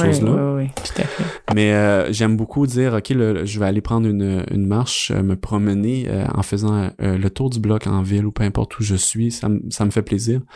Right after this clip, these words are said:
Speaker 2: Puis j'ai beaucoup de raisons à ça. Puis, euh, peut-être que même, j'aimerais que tu te laisses parler aussi de, du fait que tu es une maman, euh, de plusieurs bouts de chou, euh, qui sont les nôtres. Puis, euh, peut-être en mentionner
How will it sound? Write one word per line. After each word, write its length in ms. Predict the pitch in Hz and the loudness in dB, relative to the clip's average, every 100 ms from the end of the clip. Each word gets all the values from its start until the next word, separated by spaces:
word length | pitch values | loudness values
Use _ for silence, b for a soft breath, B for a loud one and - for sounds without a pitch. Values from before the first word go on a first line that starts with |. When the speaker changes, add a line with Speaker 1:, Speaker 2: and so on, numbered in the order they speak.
| B B B | B B B
Speaker 2:
Puis 100 | - | 0
j'ai 80 | 110 | 0
beaucoup 220 | 104 - | 0 -2
de 80 | 127 | 0
raisons 320 | 110 104 113 | 0 0 0
à 80 | 98 | 0
ça. 240 | - 147 147 B B B B - | -2 -4 -4 B B B B -16
Puis, 320 | - 110 107 | -8 -4 0
euh, 520 | 104 98 98 98 95 85 - - | 2 2 2 2 0 -4 -10 -6
peut-être 280 | 117 151 - | 0 0 2
que 80 | |
même, 320 | 123 135 131 - - | 2 2 2 -2 -8
j'aimerais 280 | 113 117 110 | -2 0 0
que 80 | - | -2
tu 60 | - _ | -8 _
te 80 | 110 | 0
laisses 240 | 107 - 131 | 2 0 0
parler 220 | 113 113 | 0 2
aussi 320 | 123 110 135 | 2 0 -2
de, 180 | 123 107 | 2 2
du 120 | 104 - | 0 -2
fait 240 | 123 120 | -2 -2
que 80 | 113 | -4
tu 280 | - - 113 | -4 0 2
es 140 | 113 | 2
une 240 | 110 110 104 | 0 2 2
maman, 500 | 107 101 101 147 - - - _ 107 | 2 2 2 0 -4 -16 -20 _ 0
euh, 360 | 104 101 104 | 2 4 2
de 200 | 101 107 | 0 0
plusieurs 800 | 98 - 117 110 117 120 110 107 | 0 0 0 2 2 0 0 -2
bouts 180 | 101 107 | -2 -2
de 60 | 104 | -2
chou, 300 | - 175 190 B B B B - | 2 2 2 B B B B -2
euh, 160 | 104 101 | 2 2
qui 140 | - | 0
sont 160 | - 113 | 0 2
les 100 | 107 | 4
nôtres. 520 | 120 92 - - - _ _ B B B B - | 2 0 -8 -16 -18 _ _ B B B B -2
Puis, 200 | 117 113 | 2 4
euh, 360 | 107 107 104 | 6 4 2
peut-être 420 | - 117 123 123 | 0 0 0 2
en 60 | 143 | 2
mentionner 540 | 131 123 135 143 170 | 2 2 0 0 -4